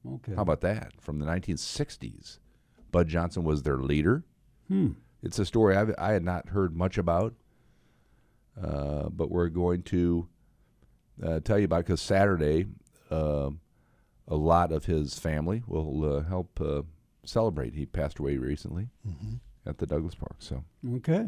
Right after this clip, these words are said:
Speaker 2: we'll tell you about Bud Johnson.
Speaker 1: Sounds good.
Speaker 2: Um, how about, can I get, do we have time for sports? 'Cause it's a big one.
Speaker 1: Sure.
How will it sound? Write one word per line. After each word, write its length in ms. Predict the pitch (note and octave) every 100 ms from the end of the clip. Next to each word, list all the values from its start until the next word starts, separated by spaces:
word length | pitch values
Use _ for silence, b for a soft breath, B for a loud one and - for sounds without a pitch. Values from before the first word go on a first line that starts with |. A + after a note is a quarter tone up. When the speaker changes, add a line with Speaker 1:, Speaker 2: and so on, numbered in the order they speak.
| B2
Speaker 2:
we'll 100 | -
tell 140 | - C#2+
you 40 |
about 200 | B1+ C2+
Bud 180 | A1+ C2+
Johnson. 480 | C#2+ C2+ E2+ B2 C#3+ _ _ _ _ _
Speaker 1:
Sounds 300 | - F2+ E2+
good. 420 | F#2 F#2 A#2+ A3+ A3+ - F2+
Speaker 2:
Um, 500 | F2+ D#2 C#2 B1+ A#1 - _ _ _ _ _ _ _ _ - - - - - - - _ _ _ _ _ _ _ _ _ _ _ _ _
how 100 | -
about, 180 | G2+ G#2+ - _ - -
can 160 | F#2+ D#2+
I 60 |
get, 200 | D#2 -
do 80 | F2
we 60 | F#2
have 100 | -
time 180 | G#2
for 180 | F#2+ F2
sports? 500 | - D2+ A#1+ - - -
'Cause 200 | - D#2
it's 160 | D#2+ -
a 40 |
big 180 | D#2 D2
one. 220 | A#1 - - -
Speaker 1:
Sure. 340 | - D3